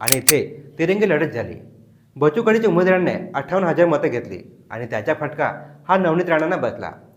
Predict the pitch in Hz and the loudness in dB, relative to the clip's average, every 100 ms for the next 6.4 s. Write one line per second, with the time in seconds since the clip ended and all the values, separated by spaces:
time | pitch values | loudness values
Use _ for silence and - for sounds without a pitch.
0 | _ _ 113 131 127 127 156 160 160 139 | _ _ -4 0 0 2 2 2 0 2
1 | 143 170 131 123 165 143 101 - - - | 4 4 4 4 0 -2 -4 -8 -20 -12
2 | - 170 220 208 180 196 175 175 175 143 | -4 0 0 2 2 2 2 2 2 0
3 | 139 127 92 87 - - - - - 143 | 0 -2 -4 -8 -16 -20 -20 -20 0 4
4 | 180 226 202 196 208 214 160 139 160 139 | 6 6 2 2 0 2 2 2 0 0
5 | 95 - - 117 127 143 160 160 165 135 | -6 -10 -16 0 2 2 2 0 -2 -4
6 | 143 147 113 90 | -4 -4 -4 -8